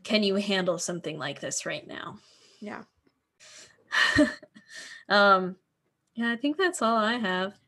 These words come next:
Speaker 2: Me
Speaker 1: on
Speaker 2: too.
Speaker 1: friendships. Yeah, let us know, um, if you have any <laughs> friendships you need to get out of.
Speaker 2: Spill the tea.
Speaker 1: <laughs> Who,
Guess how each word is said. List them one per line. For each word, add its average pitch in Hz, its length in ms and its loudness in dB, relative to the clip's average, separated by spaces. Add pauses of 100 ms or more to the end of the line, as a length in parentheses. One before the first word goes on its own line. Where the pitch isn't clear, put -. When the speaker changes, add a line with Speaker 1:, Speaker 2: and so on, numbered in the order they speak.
(220)
Speaker 2:
Me 240 100 -4
Speaker 1:
on 233 80 -2
Speaker 2:
too. 185 120 -4
Speaker 1:
friendships. 190 600 -2 (640)
Yeah, 208 260 4
let 254 140 6
us 311 200 6
know, 254 460 4
um, 208 540 2 (520)
if 226 300 0
you 226 220 2
have 220 240 4
any 185 400 -2 (560)
<laughs> 226 320 2
friendships 202 440 2
you 180 60 -2
need 180 200 -2
to 175 60 -4
get 175 140 2
out 165 180 2
of. 180 180 0
Speaker 2:
Spill 202 260 4
the 240 120 0
tea. 262 400 2
Speaker 1:
<laughs> - 20 0
Who, 254 100 4